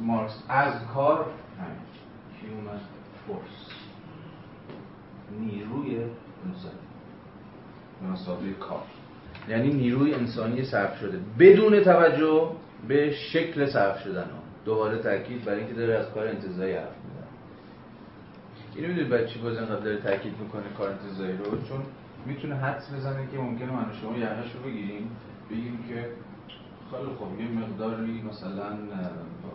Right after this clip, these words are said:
آهن با یه مقداری پارچه داره مبادله می‌شه به این دلیل که جفتشون محصول کارن. اوکی.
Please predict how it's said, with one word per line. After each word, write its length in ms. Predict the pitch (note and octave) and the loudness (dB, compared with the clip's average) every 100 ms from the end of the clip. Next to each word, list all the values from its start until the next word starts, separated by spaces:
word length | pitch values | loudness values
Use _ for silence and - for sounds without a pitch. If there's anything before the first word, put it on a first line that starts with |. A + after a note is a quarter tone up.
| - | -8
آهن 360 | G2 F#2+ G2 G#2 F#2+ | -6 -4 -6 -6 -4
با 60 | |
یه 100 | F#2+ | -4
مقداری 580 | G2+ F#2+ F#2 F#2+ F#2+ F#2+ - - - - - - - - - - - - - - - | -4 -4 -4 -6 -6 -8 -10 -16 -18 -18 -18 -16 -16 -16 -18 -18 -18 -18 -18 -18 -12
پارچه 340 | F#3+ - A2 | -12 -10 -10
داره 360 | G#2 G#2 G2 F#2+ - F#2+ | -8 -6 -4 -4 -6 -8
مبادله 480 | F2+ F#2 F2 F2+ G2+ | -6 -4 -6 -6 -6
می‌شه 460 | A#2 A#2 A2+ A2 A2 A2 - - - - - - - | -6 -8 -6 -6 -6 -8 -14 -16 -18 -18 -18 -18 -12
به 60 | F#2+ | -6
این 180 | A#2 | -4
دلیل 360 | A2+ G#2+ G#2+ G#2+ A2 | -2 -4 -6 -10 -6
که 220 | G#2+ G#2 | -4 -4
جفتشون 520 | G#2+ A2+ A2+ - G#2+ F#2+ | -4 -8 -8 -12 -6 -4
محصول 540 | F2+ - F#2+ F#2 - | -4 -8 -8 -8 -8
کارن. 280 | F2 - - - - - - | -10 -12 -14 -18 -20 -20 -12
اوکی. 260 | G2+ - | -12 -12